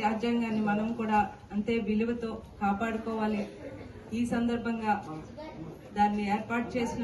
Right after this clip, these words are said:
మన పెద్దలు డాక్టర్ బిఆర్ అంబేద్కర్ గారు కూడా గుర్తు చేసుకుంటూ, ఈ స్వాతంత్ర యోధుల, సమర యోధుల త్యాగఫలం ఈ సందర్భంగా వారందరికీ ఘన నివాళులు అర్పిస్తూ, మనం ఈ రాజ్యాంగాన్ని రాబోయే కాలంలో కూడా గౌరవంతో, ఒక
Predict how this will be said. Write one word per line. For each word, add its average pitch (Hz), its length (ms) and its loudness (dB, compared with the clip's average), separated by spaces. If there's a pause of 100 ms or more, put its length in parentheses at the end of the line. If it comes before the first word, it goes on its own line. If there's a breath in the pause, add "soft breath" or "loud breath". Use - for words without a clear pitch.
మన 208 180 0
పెద్దలు 208 320 0 (100)
డాక్టర్ 202 380 2
బిఆర్ 220 400 2
అంబేద్కర్ 214 500 0 (120)
గారు 208 240 2
కూడా 202 200 2 (760)
గుర్తు 214 280 -2
చేసుకుంటూ, 226 500 -2 (1500)
ఈ - 20 4 (100)
స్వాతంత్ర 233 440 2 (160)
యోధుల, 220 340 -2 (140)
సమర 220 200 0 (120)
యోధుల 226 420 2
త్యాగఫలం 233 580 2 (100)
ఈ 214 100 -6
సందర్భంగా 208 440 -2
వారందరికీ 202 540 -2 (100)
ఘన 196 280 -2
నివాళులు 214 400 -2
అర్పిస్తూ, 208 440 -6 (680)
మనం 214 180 4 (140)
ఈ - 20 0 (100)
రాజ్యాంగాన్ని 214 640 0 (440)
రాబోయే 226 420 2
కాలంలో 214 400 0
కూడా 208 160 -2 (160)
గౌరవంతో, 214 500 0 (680)
ఒక 208 80 -4